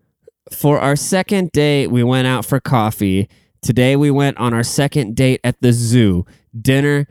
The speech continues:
then coffee." And this guy spells like a complete asshole. "When I dropped her off, she lingered in my car for a while, and we talked for a little bit." Okay, for you to c-, say that she's lingering. "When I walked,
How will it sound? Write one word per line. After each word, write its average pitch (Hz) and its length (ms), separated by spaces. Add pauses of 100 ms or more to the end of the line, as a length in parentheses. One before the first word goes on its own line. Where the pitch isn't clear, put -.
(100)
then 123 300
coffee." 107 600
And 92 80
this 117 140
guy 139 200
spells 123 680
like 104 120
a 104 60
complete 120 920
asshole. 104 560 (800)
"When 113 240
I 123 160
dropped 151 360
her 185 160
off, 147 220
she - 300
lingered 143 460
in 147 120
my 143 160
car 123 360
for 113 240
a 101 80
while, 95 420 (320)
and 117 160
we 120 100
talked 123 360
for 113 160
a 98 40
little 90 280
bit." 76 260
Okay, 120 180
for 120 140
you 135 160
to - 80
c-, - 80
say 151 300
that 151 100
she's 123 240
lingering. 110 880 (1000)
"When 120 260
I 135 100
walked, 147 560